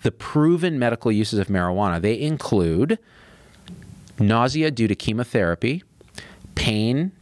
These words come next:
typically chronic pain due to neuropathy and things like that, and certain types of seizure disorders in children. Those are the sort of very well-studied, proven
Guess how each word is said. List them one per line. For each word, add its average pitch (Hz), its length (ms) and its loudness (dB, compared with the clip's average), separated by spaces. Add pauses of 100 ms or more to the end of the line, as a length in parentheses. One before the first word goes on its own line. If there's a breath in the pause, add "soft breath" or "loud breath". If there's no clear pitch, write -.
typically - 420 0
chronic 113 460 -2
pain 113 240 -2
due 101 100 2
to 92 100 2
neuropathy 90 760 0
and 92 100 -4
things 95 180 -6
like 110 140 -2
that, 107 260 -2 (480 loud breath)
and 113 380 -4
certain - 300 -4
types 117 200 -2
of 107 80 -4
seizure 107 300 0
disorders 90 500 0
in 113 80 -2
children. 113 380 -2
Those 95 160 0
are 104 60 0
the 95 80 0
sort - 160 -2
of 85 80 -2
very 104 260 0
well-studied, 101 540 -2
proven 92 480 0